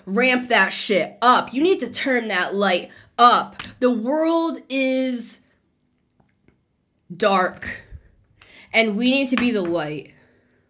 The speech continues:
That's why they gave you that information to begin with. And on all of that, we're, we're gonna also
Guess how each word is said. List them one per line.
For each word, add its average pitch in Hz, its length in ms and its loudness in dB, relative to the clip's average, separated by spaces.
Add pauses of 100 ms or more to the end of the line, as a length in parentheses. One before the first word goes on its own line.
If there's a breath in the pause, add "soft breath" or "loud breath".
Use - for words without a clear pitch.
(760 soft breath)
That's 202 300 2
why 226 160 4
they 214 160 0
gave 220 320 -2
you 196 100 -2
that 170 180 -2
information 175 680 -4
to 196 60 -8
begin 208 380 -4
with. 131 440 -14 (880)
And 208 80 -4
on 208 200 0
all 190 300 -2
of 226 120 -8
that, 240 480 -2 (360)
we're, 180 340 -8
we're 170 160 -8
gonna 165 300 -8
also 151 680 -10